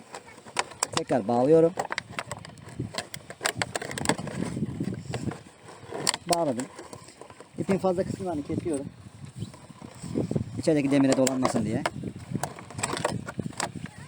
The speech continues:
Pervanemiz hazır. Gördüğünüz gibi. Durdur. Arkadaşlar demir çubuğu toprağın içine saplıyoruz.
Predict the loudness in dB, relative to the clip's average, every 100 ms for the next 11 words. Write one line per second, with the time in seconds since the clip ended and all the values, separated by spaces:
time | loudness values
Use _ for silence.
0 | -6 -4 -4 -6 -4 -6 -2 4 6 8
1 | 6 6 6 6 6 2 -12 -12 -12 -14
2 | -14 -16 -10 -8 -4 -6 -4 -4 -4 -8
3 | -16 -20 -20 -16 -4 2 4 4 2 2
4 | -2 -6 -4 -4 -6 -14 -20 -20 -10 -10
5 | -8 -12 -14 -16 2 4 4 0 -4 -20
6 | -20 -14 -12 -10 -12 -14 -18 -18 -18 -20
7 | -20 -20 -16 -14 -14 -10 -6 -4 -4 -4
8 | -2 8 12 12 12 12 12 12 12 12
9 | 12 12 8 4 6 6 4 -14 -12 -10
10 | -10 8 10 12 12 12 12 12 12 12
11 | 12 12